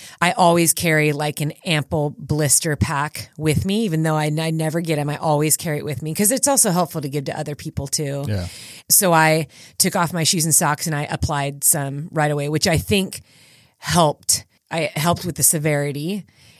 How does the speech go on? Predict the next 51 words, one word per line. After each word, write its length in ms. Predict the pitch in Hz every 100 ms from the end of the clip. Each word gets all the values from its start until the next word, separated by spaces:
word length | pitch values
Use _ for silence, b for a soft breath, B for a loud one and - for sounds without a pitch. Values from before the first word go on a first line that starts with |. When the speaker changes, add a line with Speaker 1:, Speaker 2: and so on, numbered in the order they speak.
| b 160
Speaker 1:
and, 480 | 147 147 143 147 -
and 120 | 151
just 160 | - -
being 100 | 156
able 100 | 147
to 60 |
push 180 | 160 -
forward. 220 | 165 147
'Cause 140 | 170 165
then 280 | 190 240 262
I 120 | 185
didn't, 180 | 180 170 -
I 180 | 170 175
didn't 280 | 175 160 -
think 180 | 156 147
about 260 | 143 143
the 60 | 151
rest 240 | 147 135 151
of 60 |
the 40 | -
time. 320 | 143 139 143 B B
Speaker 2:
That 80 | 123
was 120 | 123
mile 180 | 113 -
eight? 260 | 90 95 - _ -
Speaker 1:
That 240 | 165 165
was 160 | 190 175
mile 320 | 180 165 - -
eight. 340 | 151 127 - -
Speaker 2:
Crazy. 380 | 90 87 80 -
Speaker 1:
And 140 | 185 196
I 120 | 233
just 260 | 262 -
noticed 500 | 202 185 185 180 -
that 100 | 175
it 100 | 165
was 200 | - 175
so 220 | - 175 165
bad 340 | 190 202 185
because 300 | 165 156 160
what 120 | 170
was 120 | 180 -
happening 560 | 196 202 226 208 185
was 500 | 165 156 151 151 - B B B
I 160 | - 180
would 160 | 226 190
just 240 | 185 -
be 260 | 190 175 - -
running 500 | 294 165 170 175 165
normally. 680 | 151 151 160 185 220 254 240 208 -
Like, 340 | 170 165 -